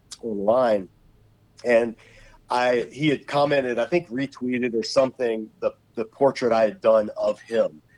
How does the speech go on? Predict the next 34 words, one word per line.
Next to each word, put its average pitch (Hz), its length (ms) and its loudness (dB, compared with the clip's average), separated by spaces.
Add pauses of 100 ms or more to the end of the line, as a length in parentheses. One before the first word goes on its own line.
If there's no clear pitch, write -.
(460)
and 107 260 4
where 104 120 -2
he's 95 100 -6
sitting 110 180 -6
against 107 300 -6
the 107 60 -8
wall. 98 420 0
And 104 180 -4
it's, 120 320 -6
it's, 117 220 0
like, 127 180 2
one 120 220 -4
of 117 100 0 (300)
the 120 80 -10
more 110 260 -2
well-known 104 480 0
portraits - 520 -12
that 104 220 -4
I've 101 320 -4
done 98 440 0 (100)
in 95 260 -12 (120)
jiu-jitsu. 107 600 -4 (520)
So 143 380 2
he 175 260 -6
retweeted 143 540 -4
it, 123 260 -2
and 123 120 -4
I 143 140 2
just 139 220 -8
sent 131 160 2
a 117 80 0
message, 127 340 -2
said, 113 480 2
um, 110 480 -2